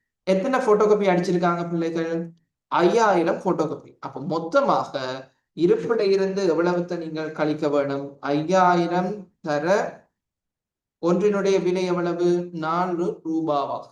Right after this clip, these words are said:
இருக்குது. அப்ப மொத்தமா இருப்பில இருந்து நீங்கள் கழிக்க வேண்டிய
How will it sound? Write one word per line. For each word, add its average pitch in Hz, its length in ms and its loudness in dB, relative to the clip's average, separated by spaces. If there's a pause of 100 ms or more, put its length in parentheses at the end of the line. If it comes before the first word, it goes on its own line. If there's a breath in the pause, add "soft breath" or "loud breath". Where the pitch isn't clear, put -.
(100)
இருக்குது. - 300 -12 (180)
அப்ப - 100 -20 (120)
மொத்தமா 151 360 -6 (540)
இருப்பில 233 420 -2
இருந்து 214 260 0
நீங்கள் 175 320 -6
கழிக்க 151 260 -2 (100)
வேண்டிய 151 220 0